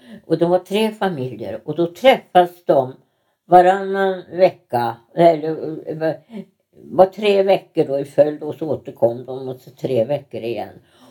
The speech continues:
Och då skulle det, skulle det göras i ordning lite mindre rätter och sådär då. Som frun kunde ta fram, va? Och då, men då kom det faktiskt. Då hade de en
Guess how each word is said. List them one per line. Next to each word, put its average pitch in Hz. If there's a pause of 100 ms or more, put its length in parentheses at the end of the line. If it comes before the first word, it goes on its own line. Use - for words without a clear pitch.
(160)
Och - (100)
då 233 (100)
skulle 160
det, 151 (920)
skulle 160
det 156
göras 160
i 180
ordning 147 (220)
lite 160
mindre 151
rätter 139
och 127
sådär 127 (280)
då. - (140)
Som 135
frun 135
kunde 131
ta 139
fram, 92
va? 120 (720)
Och 190 (160)
då, 220 (760)
men 185
då 226
kom 277
det 262
faktiskt. - (400)
Då 160
hade 226
de 156
en 170